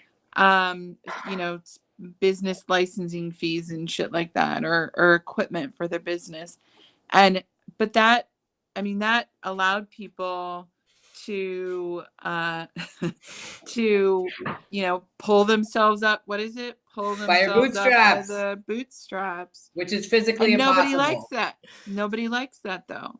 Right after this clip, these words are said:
Speaker 1: Like, nobody, like, like, the Republicans do not want, they didn't wanna give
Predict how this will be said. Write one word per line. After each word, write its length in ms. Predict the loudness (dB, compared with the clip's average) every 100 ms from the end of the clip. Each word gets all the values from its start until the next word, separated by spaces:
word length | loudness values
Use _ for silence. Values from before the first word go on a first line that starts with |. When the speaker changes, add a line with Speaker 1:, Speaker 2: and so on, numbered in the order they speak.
| -2
Speaker 1:
Like, 200 | -2 0
nobody, 760 | 0 2 2 0 -2 -2 -4 -8 _ _ _ _ -4
like, 260 | 0 0 -4 -2
like, 300 | 0 0 -4 _ _ _ _ _ _
the 100 | 2
Republicans 1040 | 2 2 2 2 2 -2 -4 -4 -6 -10 -14 -16 -4
do 160 | 0
not 420 | 6 8 8 6 -4
want, 680 | 0 2 2 -2 -6 -10 -16 -6
they 140 | -4 -2
didn't 360 | -2 -4 -4
wanna 240 | -2 -2 -2
give 720 | -4 -4 -2 -2 -2 -4 -6